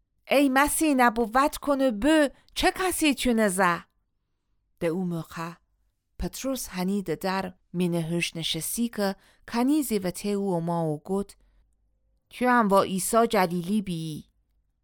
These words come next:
اما او ده بروور همه هاشا کرد و گوت: «من ناونم تو چی می؟» بعد والا در هوش او هونه رد.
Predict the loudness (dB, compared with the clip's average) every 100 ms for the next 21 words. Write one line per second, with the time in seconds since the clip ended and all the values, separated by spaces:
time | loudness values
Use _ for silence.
0 | _ _ _ _ _ -8 -4 -2 -4 -4
1 | -8 -6 -6 -4 -4 -4 -4 -6 -10 -12
2 | -8 -6 -6 -8 -10 -6 -6 -6 -10 -8
3 | -10 -6 -6 -8 _ _ _ _ _ _
4 | 0 2 4 4 2 0 -4 -10 -8 -6
5 | -4 -4 -6 -8 _ _ _ _ _ _
6 | _ _ _ _ 0 0 0 -4 -4 0
7 | 2 2 0 0 -2 -2 -2 -2 -2 -4
8 | -6 -6 -6 -4 -4 -6 -10 -16 -20